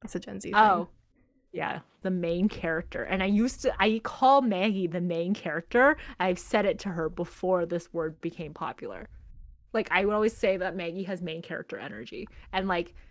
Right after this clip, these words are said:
Speaker 2: now that you've been on
Speaker 1: Nice.
Speaker 2: TikTok, like, have, do you know what that is now?
Speaker 1: Um,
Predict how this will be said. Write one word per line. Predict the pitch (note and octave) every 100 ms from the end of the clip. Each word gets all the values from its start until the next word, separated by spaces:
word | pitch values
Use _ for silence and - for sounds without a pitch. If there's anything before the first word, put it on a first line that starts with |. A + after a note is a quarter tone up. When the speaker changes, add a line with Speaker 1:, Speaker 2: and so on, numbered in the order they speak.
| -
Speaker 2:
now | G3+ G#3+
that | G3+
you've | G3+ G3 G3
been | G3
on | F3
Speaker 1:
Nice. | F#3+
Speaker 2:
TikTok, | C4 A#3 G3 - -
like, | E3+ -
have, | - F3
do | F3+ F3+
you | F3+
know | F3 D#3+
what | F3 E3
that | D3+
is | A#2 D3 G#3+
now? | A3 D4 - - - - - - - - _ _ _ _ _
Speaker 1:
Um, | - G3+ G3 G3